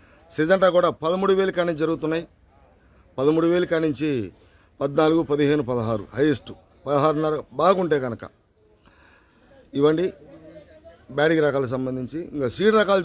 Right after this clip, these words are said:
చూసుకుంటే కర్నూలు వైపు నుంచి అయితే కొద్ది గొప్ప సరుకులు వస్తున్నాయి, కానీ క్వాలిటీలు కూడా బాగా తగ్గిపోయినాయి. కర్నూలు వైపు కూడా మొన్నటిదాకా పోయిన వారం, అంతకుముందు వారం క్వాలిటీలు వచ్చినాయి, కానీ ఈ వారం పెద్దగా క్వాలిటీలు రావట్లేదు.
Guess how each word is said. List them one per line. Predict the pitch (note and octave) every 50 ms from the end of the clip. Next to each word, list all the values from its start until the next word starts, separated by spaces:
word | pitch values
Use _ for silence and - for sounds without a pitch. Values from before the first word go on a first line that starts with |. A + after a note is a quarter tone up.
| E3
చూసుకుంటే | E3 B2+ - D#3 D3+ C3 C#3 B2+ A#2+ A#2+ A#2+ - _ _ _ _ -
కర్నూలు | C3 C#3 E3 F#3 F#3
వైపు | F#3 F3+ F3
నుంచి | D3 F3 E3+ C#3+ E3
అయితే | D#3+ C#3+ C#3 D#3
కొద్ది | C3 B2+ C3+ C3+ D#3+
గొప్ప | D#3+ E3 - C#3+
సరుకులు | A#2 - C3+ C#3+ D3 D#3+ E3+ D#3+
వస్తున్నాయి, | C#3 - D#3 D#3 D#3 C#3+
కానీ | A#2+ - C#3+ D3 D3 C#3 B2 B2+ C3+ - - - - - - - - - - _ _ _
క్వాలిటీలు | - D#3+ F3+ G3+ G3 A3 G#3 G#3
కూడా | G3+ A3+ A3+ -
బాగా | D3 D3+ F3 G#3
తగ్గిపోయినాయి. | G3+ - E3 E3 F3 G3+ G#3+ G#3 F#3 F#3+ F3+
కర్నూలు | - D#3+ E3+ F#3 F#3 F#3
వైపు | F#3 F3+ D#3 E3+
కూడా | E3+ D#3+ E3 F3 G3+ G#3+ - -
మొన్నటిదాకా | C3+ C#3+ D3+ D#3 E3 E3+ E3 E3+
పోయిన | C3+ A2+ D#3+ E3 E3+
వారం, | E3 E3 E3 D#3+
అంతకుముందు | D#3 C#3+ D3+ D#3 D#3 D#3
వారం | D#3 D3+ D3 C#3
క్వాలిటీలు | - C#3 C#3+ D3 C#3+ D3+ C#3
వచ్చినాయి, | A#2+ - A#2 A#2 A2+
కానీ | A2+ B2 D3+ G3+ - _ _ _ _ _ _ - - - - -
ఈ |
వారం | C#3+ D3+ D#3 E3+ F3 D3+
పెద్దగా | D#3 D3+ D3+ D3 C#3
క్వాలిటీలు | B2 - C3 C#3 D#3 E3 E3+ E3 D3
రావట్లేదు. | D3+ C#3+ C3+ C#3+ D3 D3+ D3 F3+